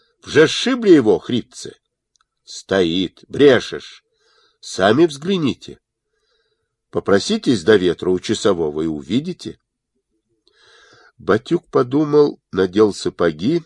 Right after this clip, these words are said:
заглянул в щель перегородки. «Слухай, хлопец, мне треба до ветру».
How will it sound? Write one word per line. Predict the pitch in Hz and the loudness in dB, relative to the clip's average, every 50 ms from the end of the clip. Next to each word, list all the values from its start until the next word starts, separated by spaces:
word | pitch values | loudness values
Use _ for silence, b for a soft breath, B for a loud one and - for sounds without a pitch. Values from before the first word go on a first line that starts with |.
| _ _ b b b b b b b b b | _ _ b b b b b b b b b
заглянул | 76 76 95 101 98 98 110 110 107 113 110 107 98 85 | -6 -2 0 0 2 2 0 2 2 2 2 2 0 -2
в | - - | -8 -14
щель | - - - - - - 113 131 127 | -18 -16 -14 -12 -2 0 0 0 0
перегородки. | 123 - 117 113 117 107 107 98 85 76 67 - _ - - - - _ _ _ _ _ _ _ _ _ _ _ _ _ _ _ _ _ | -4 -8 -10 -10 -6 -4 -4 -2 -2 -4 -8 -10 _ -20 -20 -20 -20 _ _ _ _ _ _ _ _ _ _ _ _ _ _ _ _ _
«Слухай, | - - - 139 160 165 127 - - - - - - | -14 -4 2 4 6 6 6 4 0 -4 -12 -18 -20
хлопец, | - - 107 139 156 110 - - - - _ - - - - - _ _ | -12 -4 0 2 2 2 2 -2 -10 -20 _ -20 -20 -20 -20 -20 _ _
мне | - 95 123 196 202 | -6 0 2 2 2
треба | - - 131 143 151 127 101 107 101 | 2 0 0 2 2 2 2 0 0
до | 98 107 101 | 2 0 0
ветру». | 73 71 65 - - _ 69 - _ | -2 -4 -10 -14 -18 _ -20 -20 _